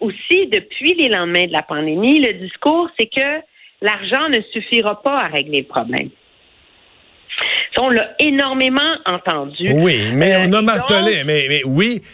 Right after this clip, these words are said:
Speaker 2: mais en contrepartie, écoute, depuis des mois, des années, on martèle que le fédéral, sa part a diminué. Autre-, tu sais, autrefois, il payait la moitié, maintenant, il paye vingt-quatre pour cent.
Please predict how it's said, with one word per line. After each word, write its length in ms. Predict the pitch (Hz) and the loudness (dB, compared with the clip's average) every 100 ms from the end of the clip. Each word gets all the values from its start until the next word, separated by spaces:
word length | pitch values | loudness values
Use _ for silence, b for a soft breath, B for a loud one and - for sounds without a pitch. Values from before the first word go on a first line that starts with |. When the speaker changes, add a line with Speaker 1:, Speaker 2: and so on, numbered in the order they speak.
| B | B
Speaker 2:
mais 140 | - 131 | -2 -2
en 100 | 127 | 0
contrepartie, 760 | 160 190 165 123 127 - 202 | 0 2 0 0 -2 -2 -2
écoute, 280 | 151 147 107 | 0 0 -2
depuis 500 | 98 - 135 123 104 | -4 -2 -2 0 0
des 180 | 95 92 | 0 0
mois, 280 | 95 123 131 | 2 0 0
des 240 | 101 90 | 0 0
années, 220 | 98 113 | 2 2
on 100 | 123 | 2
martèle 480 | 101 90 - 143 143 | 0 -2 0 0 0
que 100 | 117 | -2
le 60 | 98 | -2
fédéral, 640 | 110 101 92 110 135 139 | 0 0 2 0 0 -2
sa 220 | 110 107 | -2 -2
part 280 | 92 135 123 | 0 0 2
a 80 | 110 | 0
diminué. 540 | 95 98 95 117 143 | 0 0 2 2 2
Autre-, 300 | 139 113 120 | 0 -2 -6
tu 60 | B B B | B B B
sais, 80 | 147 | 0
autrefois, 420 | 123 120 107 143 | 0 0 0 0
il 60 | |
payait 280 | 113 120 120 | 2 2 2
la 120 | 117 | 2
moitié, 360 | 107 101 87 151 | 2 0 0 0
maintenant, 260 | 135 98 131 | 0 0 0
il 100 | 113 | 2
paye 160 | 123 | 0
vingt-quatre 460 | 113 107 98 123 107 | 0 0 0 -2 -2
pour 160 | 110 90 | -2 -2
cent. 220 | - | 2